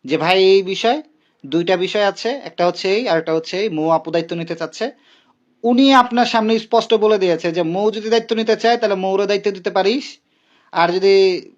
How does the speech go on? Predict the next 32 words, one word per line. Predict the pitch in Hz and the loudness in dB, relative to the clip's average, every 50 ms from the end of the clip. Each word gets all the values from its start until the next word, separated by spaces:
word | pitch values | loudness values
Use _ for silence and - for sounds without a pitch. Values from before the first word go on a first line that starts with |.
| _ _ _ | _ _ _
আহ, | - - 165 156 151 147 143 131 - - | -4 0 2 2 4 2 2 0 -4 -6
তার | - - 180 175 175 170 156 127 - - | -4 -2 0 0 0 -2 -4 -8 -8 -6
লয়ারের | 160 151 160 165 175 180 185 170 | -2 2 4 4 4 4 2 0
কথা | 185 180 180 175 | 0 -2 -2 -2
বলেছে | 170 185 196 180 220 208 | -2 -2 -2 -2 -2 -2
যে, | 180 170 170 165 156 135 - - | -2 0 -2 -2 -2 -4 -6 -8
মানে, | 135 131 131 | -8 -6 -6
আ-, | 127 - - 147 143 - - - | -4 -4 -4 -4 -4 -6 -8 -10
আকাশ | - 147 156 - 180 170 | -8 -6 -4 -2 -2 -2
ভাইয়ের | 165 185 180 175 - | -2 -2 -2 -2 -4
পক্ষের | 170 170 - 175 156 151 | -6 -4 -4 -6 -6 -4
যে | 165 160 | -2 -2
লয়ার | 147 143 147 156 156 151 | 0 0 0 0 0 -2
আছে, | 139 - - 170 240 - _ - - - - _ - | -4 -6 -8 -10 -12 -12 _ -20 -20 -20 -20 _ -4
তার | 170 175 175 | -4 -2 0
কথা | 185 175 175 | 0 0 0
বলেছে | 170 160 151 151 156 139 | 0 0 -2 -2 -4 -6
যে | 131 139 | -6 -6
যদি | 131 147 156 175 | -4 -2 0 0
আর | 170 170 170 | 2 2 0
উনি | 170 175 185 180 | 0 -2 -2 -2
যদি | 180 180 190 185 180 | -2 0 0 0 2
জামিন | 170 185 180 190 190 | 2 0 0 0 -2
করাইতে | 180 185 185 180 190 190 | -4 -4 -2 -2 -2 -2
পারে, | 214 220 220 | -2 -2 -2
তাহলে | - 185 170 | -2 -2 -2
ওনার | 160 156 156 139 | -2 -2 -2 -4
কাছে | 147 143 - 131 | -4 -6 -4 -4
রাখ, | 123 117 - | -6 -6 -6
কোনো | - 151 147 143 | -6 -8 -8 -6
সমস্যা | - 143 131 123 120 - 117 | -6 -8 -8 -8 -10 -12 -14
নাই। | 101 98 92 | -14 -16 -18